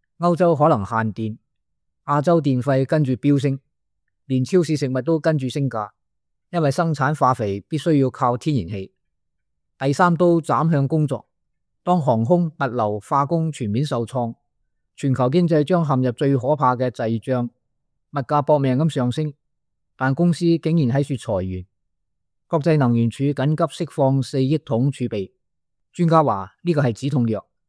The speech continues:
唔係解藥，唯一嘅解藥係霍爾木茲海峽重新通航。如果咁樣，呢個亦非常之可能係川普宣布停戰嘅時機。冇人諗到全球命脈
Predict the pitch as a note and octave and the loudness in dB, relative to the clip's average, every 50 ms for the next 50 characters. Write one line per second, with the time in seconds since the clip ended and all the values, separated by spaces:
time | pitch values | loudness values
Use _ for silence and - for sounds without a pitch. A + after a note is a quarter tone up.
0 | _ - A#2+ A#2 A#2 A#2 A2+ - A2+ G2+ A#2+ D3 C#3 A2 - _ _ _ _ _ | _ -6 -2 -2 0 -2 -2 -2 -4 -2 -2 0 -2 -2 -4 _ _ _ _ _
1 | _ _ _ _ _ _ _ - A#2 G#2+ D3 F3 E3 D3+ B2 A#2+ A#2+ D3 D#3 C#3+ | _ _ _ _ _ _ _ -4 0 2 2 2 2 2 2 2 2 2 2 2
2 | B2+ G#2+ - B2+ A#2+ A#2 A#2 - C3+ C3 C3+ C3+ B2+ A2+ - - D3+ D#3 C3 - | 0 0 0 0 0 0 0 0 0 0 0 0 0 -2 -2 -2 -2 0 0 0
3 | B2+ D3 D3+ B2 - _ - - - G2 G2 G2+ - D3 C#3+ C#3+ C3+ - D3+ C#3 | 0 0 0 -2 -4 _ -12 -10 -8 -6 -6 -4 -4 -4 -4 -4 -4 -2 -2 -2
4 | B2+ G2+ G2 - - _ _ _ _ _ _ _ _ _ _ _ _ _ - A#2 | -2 -2 -6 -8 -10 _ _ _ _ _ _ _ _ _ _ _ _ _ -2 0
5 | C#3 D#3 D3 C#3+ D#3 C#3+ B2+ B2 C#3+ D3+ - _ _ _ _ _ _ _ _ _ | 0 2 2 0 0 2 0 0 -2 -4 -10 _ _ _ _ _ _ _ _ _
6 | - F3+ E3+ D#3+ C#3+ B2+ A#2+ - F3+ E3+ D#3 A#2+ A2+ C3 D3+ C#3 B2+ C#3+ C3 G2+ | -4 0 2 4 4 2 2 2 2 2 4 4 2 2 0 2 2 2 2 0
7 | F#2+ B2 A2 G#2 G#2+ A2 - - - F3 D#3+ D#3+ C#3+ D3 A2 A#2+ C#3+ D3 - - | 0 -2 -2 -2 -2 -4 -6 -6 -4 -2 -2 0 0 2 2 2 2 0 0 -2
8 | E3+ D#3 C#3 B2 A#2+ A2+ - A#2+ G#2 F#2 F#2+ - - A#2 A#2+ A#2+ A2+ G#2+ - - | 0 0 2 0 0 0 -2 -4 -4 -4 -6 -6 -6 -4 -4 -2 -4 -4 -6 -10
9 | E2+ - C3+ B2+ B2+ B2+ _ _ _ _ _ _ _ _ _ _ _ _ _ _ | -8 -4 -4 -4 -4 -4 _ _ _ _ _ _ _ _ _ _ _ _ _ _
10 | _ - C3 D3+ C#3+ A#2 A2 A2+ C#3 D#3+ D3 C#3 B2+ C3 C#3+ D#3 D#3 D3+ _ _ | _ -2 0 2 2 2 2 0 0 0 2 2 2 2 2 0 -2 -6 _ _
11 | - - C3 A2+ A2+ A#2 A2+ A2+ A#2 A#2 A#2 A#2+ A#2+ A#2 A2+ | -8 -6 -4 -2 0 0 0 0 0 0 0 0 -2 -2 -4